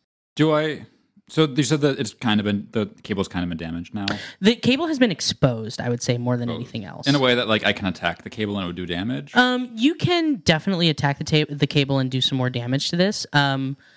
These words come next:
Speaker 2: it is sparking pretty, like, significantly, and you can see electricity coursing through it.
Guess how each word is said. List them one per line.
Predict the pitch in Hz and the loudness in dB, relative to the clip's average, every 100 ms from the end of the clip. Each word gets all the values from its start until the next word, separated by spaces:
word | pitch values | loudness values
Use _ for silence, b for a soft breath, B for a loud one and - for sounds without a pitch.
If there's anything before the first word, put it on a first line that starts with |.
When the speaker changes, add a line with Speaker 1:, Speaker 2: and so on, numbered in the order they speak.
| b b - | b b 0
Speaker 2:
it | 156 | 2
is | 165 147 | 2 0
sparking | - 135 127 175 180 180 | 0 0 0 2 0 0
pretty, | - 143 127 127 127 - - | 0 2 0 -4 -6 -10 -2
like, | 135 127 | 0 0
significantly, | - 147 147 160 196 214 226 226 220 | 0 0 2 0 0 0 0 0 0
and | 139 139 135 | 0 0 -2
you | 135 | -4
can | 139 | -2
see | - | 0
electricity | 135 127 - 131 - 135 | 0 0 -2 -2 -2 0
coursing | 135 135 165 | 2 2 0
through | - 185 | 2 2
it. | 214 - | 0 -4